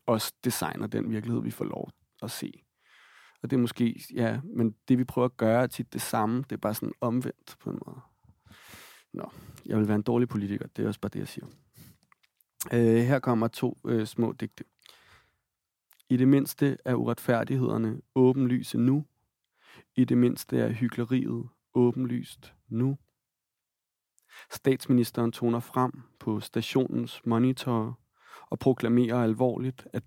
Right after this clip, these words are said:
det, vi oplever, kan ingen gøre for, og at ingen sygeplejerske eller bankmand eller mor har fortjent det her, som om pandemien er dumpet ned i blandt os fra det ydre rum med meteortransport.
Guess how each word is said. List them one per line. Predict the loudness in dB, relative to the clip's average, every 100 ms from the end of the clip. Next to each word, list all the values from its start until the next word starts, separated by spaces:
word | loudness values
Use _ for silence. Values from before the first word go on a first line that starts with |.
| 2
det, | 2 2
vi | -4 -2
oplever, | 0 -2 -2 -4 -4 -10 -12 _ _ -16
kan | -6 0
ingen | 2 4 2
gøre | 0 -2
for, | -4 -2 -4 -4 _ _ _ _ -20 -4
og | 2
at | 2
ingen | 4 2 2
sygeplejerske | 0 -2 -2 -2 -2 -2 -6 -12 -14 _ _ -12 2
eller | 2
bankmand | 4 2 2 2 0 2
eller | 0 2
mor | 2 2 -2 -6 _ _ _ -18
har | -8
fortjent | -4 -4 2 2 2 0
det | 0
her, | 0 -2 -6 -20 _ _ _ -20 -10
som | 2 4
om | 4
pandemien | 2 0 4 6 4 4 -4 -6 -16 -8
er | -4
dumpet | 0 2 2
ned | 2 2 2
i |
blandt | 0 0 0 -4
os | -10 -12 -20 _ -20 -20
fra | -6 -2
det | 0 4
ydre | 6 6
rum | 6 4 2 -4 _
med | 0 2 4
meteortransport. | 2 0 0 2 0 0 -4 -4 -6 -6 -6 -10